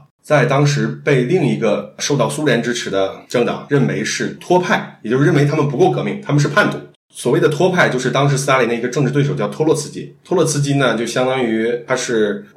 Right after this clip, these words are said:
比较坚定的执行，就是马克思和恩格斯的那套坚持非武力斗争，坚持用议会斗争的方式。后来在列宁死后跟斯大林的斗争失败之后呢，就远走他乡。但是在苏联境内有很多他的支持者，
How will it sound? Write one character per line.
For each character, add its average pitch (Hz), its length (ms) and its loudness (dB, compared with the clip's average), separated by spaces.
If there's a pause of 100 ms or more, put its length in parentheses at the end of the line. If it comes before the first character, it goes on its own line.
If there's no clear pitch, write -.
比 104 140 -8
较 135 160 0
坚 143 200 0
定 156 140 0
的 110 100 2
执 117 200 -6
行， 110 280 -2
就 117 120 -2
是 110 100 -6
马 92 180 -2
克 87 60 -10
思 - 160 -6
和 113 220 -4
恩 143 180 2
格 120 140 2
斯 120 160 -8
的 139 140 2
那 107 180 0
套 98 180 -6
坚 139 240 0
持 143 140 -4
非 165 180 2
武 - 180 -2
力 101 120 -2
斗 95 120 2
争， 85 220 -8
坚 120 180 0
持 120 140 -4
用 120 140 -2
议 151 120 0
会 - 140 0
斗 90 160 -2
争 85 100 -10
的 87 80 -10
方 - 200 -16
式。 - 160 -18 (160)
后 135 160 2
来 107 240 4
在 - 200 -2
列 123 140 4
宁 104 160 0
死 104 120 -6
后 101 120 -2
跟 104 140 0
斯 - 80 -8
大 113 120 2
林 98 140 0
的 107 80 -2
斗 107 140 0
争 104 100 0
失 104 140 -4
败 107 120 2
之 104 120 -2
后 104 220 -2
呢， 90 180 -6
就 95 180 -4
远 95 160 -2
走 104 100 -2
他 87 160 -6
乡。 90 240 -6 (400)
但 104 140 -4
是 101 300 -6
在 107 280 0
苏 - 200 -2
联 117 180 4
境 117 140 -2
内 104 120 2
有 101 80 2
很 - 140 -4
多 98 100 -4
他 123 100 0
的 110 40 2
支 151 160 -2
持 117 140 -4
者， 90 100 -6